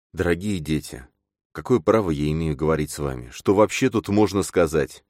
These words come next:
Моя вина. Мой позор. Хотя и меня можно оправдать. Напрасно вы нападали на меня из-за Шивы. И ещё.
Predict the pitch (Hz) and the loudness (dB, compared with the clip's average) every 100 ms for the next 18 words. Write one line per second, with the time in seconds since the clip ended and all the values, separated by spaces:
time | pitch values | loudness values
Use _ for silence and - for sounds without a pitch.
0 | _ - 78 76 69 73 73 67 58 _ | _ -4 0 2 2 -2 -2 -4 -8 _
1 | _ _ _ _ 82 87 80 82 78 80 | _ _ _ _ 0 0 2 2 4 0
2 | - _ _ _ _ _ _ - 87 - | 0 _ _ _ _ _ _ -6 -4 0
3 | 110 104 117 135 107 78 69 71 67 - | 0 0 -2 -4 -2 -4 -2 -6 -6 -4
4 | 69 60 60 53 - _ - 85 - 156 | -4 -4 -6 -6 -10 _ -6 -6 -4 -6
5 | - 71 76 73 71 67 71 80 69 67 | -4 -4 -2 -4 -2 -2 0 0 0 -6
6 | 69 73 71 65 69 69 - 65 53 - | -6 -4 -4 -4 -4 -4 -6 -6 -8 -12
7 | _ - 76 98 - 78 69 | _ -10 -6 -6 -4 -4 -4